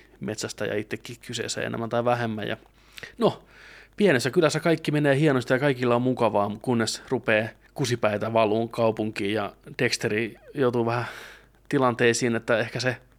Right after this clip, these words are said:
vanha verenhimo nousee sieltä edelleen. Ne on sen verran douchebag äijä, että Dexter mielellään ottaisi ne pöydälle folioon. Ei kun elmukelmuun. Siihen elmukelmuunhan se laittaa ne tyyppinsä. Ää, eka jakso tullut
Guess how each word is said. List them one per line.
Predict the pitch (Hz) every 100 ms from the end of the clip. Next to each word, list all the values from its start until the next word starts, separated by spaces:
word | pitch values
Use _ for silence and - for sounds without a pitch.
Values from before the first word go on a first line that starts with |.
| -
vanha | 135 127
verenhimo | 139 135 123 123 113
nousee | 131 143 117 107
sieltä | 104 107 113
edelleen. | 117 113 120 104 95 - _ - _
Ne | -
on |
sen | 113 117
verran | 117 117
douchebag | 123 120 - 110 - - 120
äijä, | 123 117 104 95
että | 107 104
Dexter | 107 - 110
mielellään | 117 107 101 98 101
ottaisi | - 110 -
ne | 107 - _
pöydälle | 131 117 107 101 92 - - _ _ _
folioon. | - 135 117 104 92 107 110 - - _ _ -
Ei | 123
kun | 120
elmukelmuun. | 131 120 113 92 87 92 98 -
Siihen | 120 101
elmukelmuunhan | 117 110 107 - - 113
se | 110
laittaa | - - -
ne | -
tyyppinsä. | - - - 107 - _ _ _ _ _ - - - - - -
Ää, | 156 170
eka | 196 185
jakso | 151 - 147
tullut | 143 -